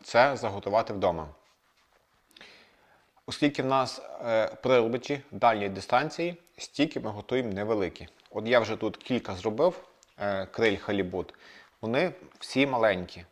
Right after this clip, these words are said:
Ну, отакі, як ніготь на пальці. Деякі взагалі,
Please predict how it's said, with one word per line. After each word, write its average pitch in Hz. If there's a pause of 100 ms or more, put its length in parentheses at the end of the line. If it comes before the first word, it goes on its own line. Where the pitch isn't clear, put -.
(560)
Ну, 123 (320)
отакі, 120
як -
ніготь 123 (280)
на 104
пальці. 90 (240)
Деякі 117
взагалі, 117